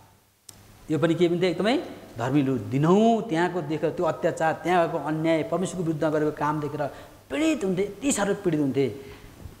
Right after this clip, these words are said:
तर के गर्ने? परिवारवाला मान्छे, छोडेर हिँड्न नमिल्ने,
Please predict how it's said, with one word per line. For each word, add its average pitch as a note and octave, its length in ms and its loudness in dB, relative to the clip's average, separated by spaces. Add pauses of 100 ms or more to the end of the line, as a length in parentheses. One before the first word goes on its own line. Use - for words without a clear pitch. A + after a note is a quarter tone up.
(160)
तर B2 180 -2
के C#3 160 -4
गर्ने? B2 300 -4 (1160)
परिवारवाला B2 640 0
मान्छे, B2 360 -6 (1500)
छोडेर B2 140 -4
हिँड्न A#2+ 260 -2
नमिल्ने, A#2+ 440 -6